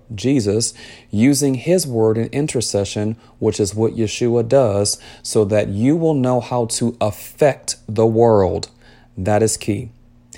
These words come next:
Everyone, especially millennials, Gen Z, and the Alpha generation, must know how to watch and war this hour. It is imperative, or you will surely lose your footing,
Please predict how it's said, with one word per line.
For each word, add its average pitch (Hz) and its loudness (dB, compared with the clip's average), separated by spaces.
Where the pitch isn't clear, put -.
Everyone, 165 2
especially 139 -2
millennials, 139 0
Gen 104 0
Z, 131 0
and 104 -2
the 104 -4
Alpha 131 0
generation, 120 0
must 117 0
know 120 0
how 117 -2
to - -8
watch 98 0
and 135 0
war 101 4
this 110 2
hour. 110 -2
It 113 2
is 113 4
imperative, 113 2
or 110 0
you 113 0
will 101 0
surely 127 2
lose 110 0
your 92 0
footing, 165 0